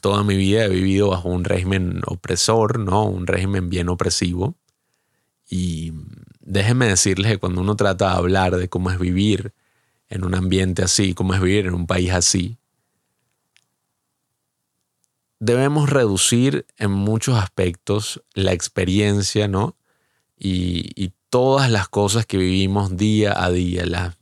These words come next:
miles de cosas que vivimos, ¿no? Yo siento que a veces cuando hablamos de que no, es que, eh,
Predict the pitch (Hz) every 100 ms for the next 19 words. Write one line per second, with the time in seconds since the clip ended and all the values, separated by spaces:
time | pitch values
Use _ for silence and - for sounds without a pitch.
0 | - 98 110 127 131 120 101 87 92 87
1 | 107 - 87 87 90 85 85 85 90 170
2 | _ _ _ _ _ _ _ _ - 95
3 | 107 101 104 101 92 104 - 107 92 92
4 | 90 98 101 - 104 135 151 135 107 -
5 | 123 120 107 _ _ _ _ - - 98
6 | 92 90 90 87